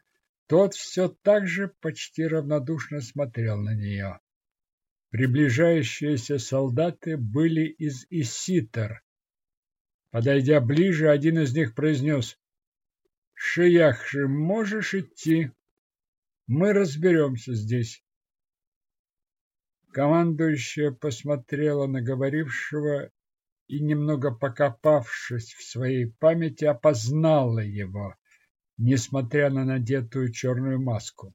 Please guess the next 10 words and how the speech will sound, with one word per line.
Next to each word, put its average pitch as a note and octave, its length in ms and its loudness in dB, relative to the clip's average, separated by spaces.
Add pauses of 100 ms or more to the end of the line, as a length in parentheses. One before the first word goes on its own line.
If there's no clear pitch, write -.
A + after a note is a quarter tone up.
Это F#3+ 540 4
был F#3+ 360 2
Атере C#3 800 0
со B2 220 -6
своим C3+ 440 -2
отрядом, D#3 680 0
состоявшим D3 920 -2
из C3+ 140 0
одних C#3+ 500 -2
ариров. D3 720 4